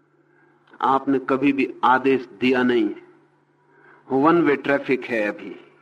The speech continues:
शरीर की तरफ से आदेश आते हैं, शरीर की तरफ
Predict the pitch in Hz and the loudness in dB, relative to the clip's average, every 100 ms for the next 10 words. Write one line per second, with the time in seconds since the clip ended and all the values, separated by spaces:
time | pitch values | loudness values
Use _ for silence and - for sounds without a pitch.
0 | _ _ _ _ - 160 165 170 170 147 | _ _ _ _ -6 0 4 2 0 -2
1 | 156 160 - 156 - 131 135 135 135 - | 0 0 -2 -6 0 2 2 0 -2 -4
2 | 110 135 135 131 92 - - _ - _ | 0 0 2 -2 -2 -10 -20 _ -20 _
3 | - 156 170 170 127 139 135 - | -2 2 2 2 -2 -2 -4 -6